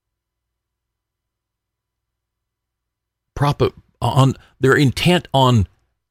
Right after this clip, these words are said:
pushing the lie that all of us can live happily together. When we know,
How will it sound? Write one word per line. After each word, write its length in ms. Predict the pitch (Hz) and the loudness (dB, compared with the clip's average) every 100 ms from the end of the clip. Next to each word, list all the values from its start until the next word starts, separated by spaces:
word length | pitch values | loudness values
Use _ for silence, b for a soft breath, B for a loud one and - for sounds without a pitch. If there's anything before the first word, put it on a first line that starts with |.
| _ _ - | _ _ -4
pushing 480 | 165 160 143 113 101 | 0 2 2 0 0
the 100 | 98 | 0
lie 560 | 98 95 80 - 62 _ _ _ _ _ _ _ _ | 2 2 0 -4 -12 _ _ _ _ _ _ _ _
that 180 | 101 98 - | 0 0 -2
all 260 | 107 113 113 | 0 2 2
of 100 | 90 | 2
us 140 | 90 | 0
can 240 | - 95 87 | 0 2 4
live 200 | 98 78 | 4 4
happily 440 | 87 87 85 80 | 2 2 0 -2
together. 480 | 80 82 90 67 - _ _ _ _ _ _ _ _ _ _ _ _ _ _ _ _ _ _ _ _ _ _ _ _ _ _ _ _ _ _ | 0 0 0 -2 -12 _ _ _ _ _ _ _ _ _ _ _ _ _ _ _ _ _ _ _ _ _ _ _ _ _ _ _ _ _ _
When 220 | 104 107 | 2 4
we 200 | 95 123 | 4 4
know, 340 | 113 78 58 | 4 2 -2